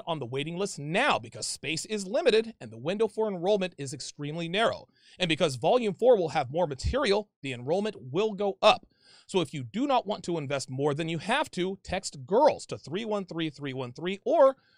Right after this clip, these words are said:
go to donovan sharp dot com slash womanese three to lock down your spot now. Okay, let's get back to why putting too much responsibility on your woman will cause her to step out on you. And I'll tell you a personal story. About a year or so after I moved to Vegas,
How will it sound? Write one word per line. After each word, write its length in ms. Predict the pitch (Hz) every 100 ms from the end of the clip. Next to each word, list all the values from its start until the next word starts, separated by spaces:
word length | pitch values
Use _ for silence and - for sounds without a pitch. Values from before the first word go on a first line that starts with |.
| _ 151
go 80 |
to 80 | 127
donovan 400 | 123 160 233 240
sharp 280 | - 202 196
dot 200 | 175 175
com 280 | - 151 135
slash 400 | - 147 127 123 135
womanese 420 | 165 196 220 -
three 280 | 285 262 175
to 180 | - 113
lock 300 | 131 208 226
down 240 | 190 208 170
your 160 | 151
spot 420 | - - 170 190 -
now. 400 | 139 160 180 90 - - - -
Okay, 220 | 262 160
let's 200 | 156 269
get 140 | 240 214
back 180 | 202
to 80 | -
why 180 | 131 143
putting 300 | - 175 127
too 240 | - 285
much 180 | 311 254
responsibility 600 | 180 - 175 160 160 151
on 180 | 131 120
your 240 | 165 359 196
woman 260 | 170 180
will 140 | 131 127
cause 340 | - 214 214
her 60 | 196
to 80 | 175
step 240 | 160 135 -
out 180 | 180 123
on 120 | 90
you. 100 | 78 - _ _ -
And 80 | 302
I'll 60 |
tell 200 | 269 320
you 80 | 247
a 40 |
personal 380 | - 143 - 113
story. 340 | - 110 - - _ - - 202
About 220 | 320 403
a 60 |
year 220 | 190 190 190
or 60 |
so 240 | - 147 147
after 320 | 160 - 147
I 60 |
moved 220 | 131 123 113
to 60 |
Vegas, 360 | 156 233 190